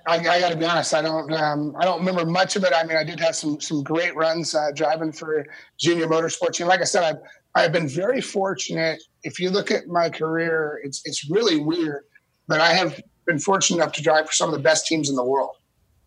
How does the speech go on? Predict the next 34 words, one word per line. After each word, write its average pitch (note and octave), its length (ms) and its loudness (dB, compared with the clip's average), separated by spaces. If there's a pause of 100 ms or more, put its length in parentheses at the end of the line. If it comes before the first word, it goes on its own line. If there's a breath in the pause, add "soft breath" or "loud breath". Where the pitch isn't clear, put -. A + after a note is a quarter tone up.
You C#3+ 60 -8
know, C#3 280 4
um, C3+ 300 0
from, C3+ 380 -4
from, C#3 180 -2
like C#3+ 120 4
I C#3 40 -2
said, D3 300 2
from, C3+ 340 0 (680 loud breath)
from D3 300 0
Junior E3+ 340 2
Motorsports D#3+ 920 2
to, C3 440 -2
to B2+ 360 -6
Richard D#3+ 300 0
Childress D3+ 640 0 (160)
to C3 500 -2 (160)
Morgan E3 380 2
McClure, D3+ 720 -2 (120)
uh, C3+ 360 -4
Sabco, E3 600 2
you D3 80 -2
know, C#3+ 200 -4 (380 loud breath)
and D3+ 120 0
then D#3+ 100 4
you D#3 80 2
go D#3+ 100 4
to D3+ 60 0
the C#3+ 80 -6
IndyCar D#3 480 0
side D3+ 420 2
and, C#3+ 200 -6 (420 soft breath)
you D#3 80 -4
know, C#3 320 -2